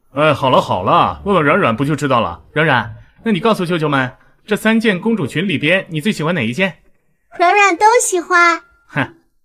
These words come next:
Speaker 1: 那冉冉，咱们就全都留下来，咱们一天换一件，好不好？
Speaker 2: 好。
Speaker 1: 嘿，冉冉，大舅舅为你准备了一场盛大的晚宴，弥补你这五年流落在外。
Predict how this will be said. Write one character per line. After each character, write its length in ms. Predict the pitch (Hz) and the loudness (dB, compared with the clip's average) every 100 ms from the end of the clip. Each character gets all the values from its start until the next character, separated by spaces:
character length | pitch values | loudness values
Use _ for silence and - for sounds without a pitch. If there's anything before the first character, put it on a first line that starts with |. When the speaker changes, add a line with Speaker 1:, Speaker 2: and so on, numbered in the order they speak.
| _ _ _ _ _ _ | _ _ _ _ _ _
Speaker 1:
那 100 | 151 | -2
冉 160 | 139 131 | 0 2
冉， 220 | 110 - | -2 -6
咱 120 | - 160 | -2 0
们 80 | |
就 120 | 202 139 | 2 0
全 180 | 156 | 0
都 100 | 202 | 2
留 180 | 175 113 | 2 2
下 120 | 151 | 0
来， 180 | 101 - _ - | -4 -10 _ -4
咱 120 | 143 | -2
们 140 | 208 | 0
一 100 | 214 | 0
天 140 | 156 180 | 0 0
换 180 | 170 117 | 2 2
一 40 | |
件， 140 | 139 | 2
好 140 | 117 120 | 2 0
不 60 | |
好？ 280 | 143 127 - _ | 0 -2 -10 _
Speaker 2:
好。 140 | - 277 277 320 370 | -4 2 4 2 0
Speaker 1:
嘿， 140 | - 123 - _ - - - | -6 -8 -10 _ -20 -20 -2
冉 140 | 127 | 2
冉， 200 | 135 85 - _ _ _ - | 2 0 -8 _ _ _ -4
大 180 | - 185 | 2 4
舅 120 | 165 | 4
舅 140 | 160 156 | 4 4
为 120 | 143 | 4
你 120 | 147 | 2
准 220 | 113 101 | 0 -2
备 140 | 98 156 | 0 2
了 100 | 120 | 2
一 120 | 117 | 0
场 340 | 107 92 87 | -2 -8 -8
盛 260 | 87 - 135 | -2 2 2
大 160 | 131 113 | 2 0
的 80 | |
晚 160 | 87 78 | -2 -6
宴， 260 | 104 - - - - | -6 -6 -12 -20 -10
弥 180 | - 185 | -2 0
补 140 | 170 156 | 2 0
你 140 | 107 | 0
这 120 | 143 | 0
五 120 | 113 | 0
年 280 | 90 92 113 | 0 0 0
流 140 | 107 143 | 2 2
落 120 | 127 | 2
在 140 | 113 | 2
外。 180 | 120 - | 0 -2